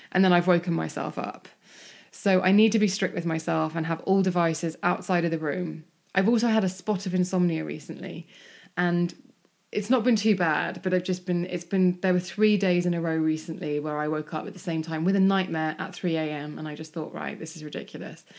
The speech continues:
And when you have, when you wake up in the middle of the night and you have friends who live in L A or different time zones, it's really easy to pick up your phone and just be like, "Hey, what are you doing?" So I need to be a bit more disciplined about that.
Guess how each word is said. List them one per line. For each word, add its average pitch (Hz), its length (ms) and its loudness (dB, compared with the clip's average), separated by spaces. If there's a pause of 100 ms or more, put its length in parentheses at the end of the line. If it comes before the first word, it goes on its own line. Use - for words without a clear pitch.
(380)
And 196 120 0
when 208 80 4
you 208 80 6
have, 240 480 2
when 196 100 2
you 220 80 6
wake 269 140 6
up 269 100 6
in 247 60 8
the 226 80 6
middle 214 160 6
of 180 60 2
the 180 60 2
night 175 720 0
and 180 120 2
you 170 60 2
have 170 120 -2
friends 165 400 0
who 175 80 2
live 160 140 0
in 160 100 0
L 156 140 0
A 143 200 0
or 147 120 0
different 160 260 -6
time 160 300 -2
zones, 143 360 -6 (300)
it's 180 180 -8
really 214 220 4
easy 190 340 4
to 160 120 -6
pick 170 200 -2
up - 120 -4
your 175 80 -2
phone 165 400 2
and 143 100 -6
just - 120 -14
be 170 60 -6
like, 202 100 -2
"Hey, 381 380 4
what 403 60 6
are 392 40 6
you 392 140 8
doing?" 330 600 6 (380)
So 196 140 0
I 202 80 6
need 214 140 8
to 214 60 2
be 185 120 6
a 180 40 6
bit 175 160 -2
more 170 160 0
disciplined 160 440 -6
about 147 220 -8
that. - 280 -6